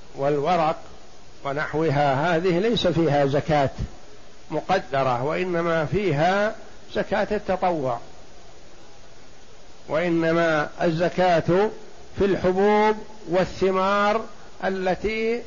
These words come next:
تكال وتدخر، مثل الحبوب، حبوب البر والشعير، ومثل التمر،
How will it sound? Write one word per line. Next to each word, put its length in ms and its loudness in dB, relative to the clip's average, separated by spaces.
تكال 840 0
وتدخر، 720 0
مثل 360 -2
الحبوب، 580 2
حبوب 320 2
البر 440 2
والشعير، 640 2
ومثل 320 0
التمر، 500 0